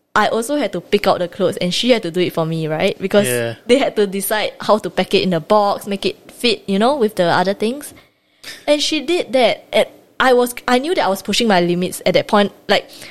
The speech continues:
Speaker 1: I was pushing boundaries by asking my
Speaker 2: Yeah.
Speaker 1: mom to pick out the clothes for me. And, and I was telling her, like, "I want this and I want this. Can you check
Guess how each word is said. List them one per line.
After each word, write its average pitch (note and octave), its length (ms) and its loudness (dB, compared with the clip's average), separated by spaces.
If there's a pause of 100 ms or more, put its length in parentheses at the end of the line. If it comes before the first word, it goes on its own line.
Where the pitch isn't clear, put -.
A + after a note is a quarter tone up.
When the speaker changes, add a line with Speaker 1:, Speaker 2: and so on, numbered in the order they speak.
(200)
Speaker 1:
I A3 60 2
was A3 180 0
pushing B3+ 400 0
boundaries F3 680 2
by F3+ 200 2
asking F#3 320 -2
my G3+ 140 -2
Speaker 2:
Yeah. - 100 -4
Speaker 1:
mom F#3+ 120 -4
to E3+ 100 -10
pick - 240 -4
out - 140 0
the E3 100 0
clothes - 260 0
for E3+ 100 0
me. F3 200 -2
And, E3+ 220 -4 (540)
and F#3+ 300 2
I F#3+ 80 4
was F#3+ 160 4
telling G#3 240 2
her, A3 140 2
like, F#3 260 2
"I F#3 120 2
want G#3 200 4
this G#3 160 4
and F3 140 -2
I E3 60 -2
want F#3 160 0
this. G3 140 -2
Can A#3+ 140 -2
you E4+ 100 -2
check - 300 2